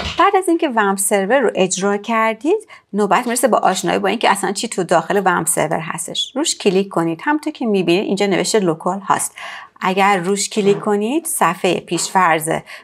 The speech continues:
اه، وب شما رو باز می‌کنه که توی سیستمتون قرار داره. حالا این اطلاعات کجا قرار داره؟ ام، بعد از اینکه وام-، ومپ سرور رو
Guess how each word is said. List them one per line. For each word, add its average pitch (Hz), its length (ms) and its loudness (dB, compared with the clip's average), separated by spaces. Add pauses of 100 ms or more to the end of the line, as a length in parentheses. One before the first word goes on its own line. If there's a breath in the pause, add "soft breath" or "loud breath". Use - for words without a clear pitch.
اه، 160 560 0
وب 226 280 2
شما 233 320 2
رو 226 80 4
باز 170 320 4
می‌کنه 156 320 -6
که 196 100 -6
توی 190 160 -6
سیستمتون 165 680 -4
قرار 139 320 2
داره. 147 320 -10
حالا 254 160 0
این 311 260 0 (100)
اطلاعات 190 580 2
کجا 190 380 2
قرار 143 360 0
داره؟ 135 280 -10 (680 loud breath)
ام، 170 520 0
بعد 285 240 2
از 403 140 4
اینکه 392 180 4
وام-، 196 360 2
ومپ 185 220 2
سرور 180 400 2
رو 175 140 0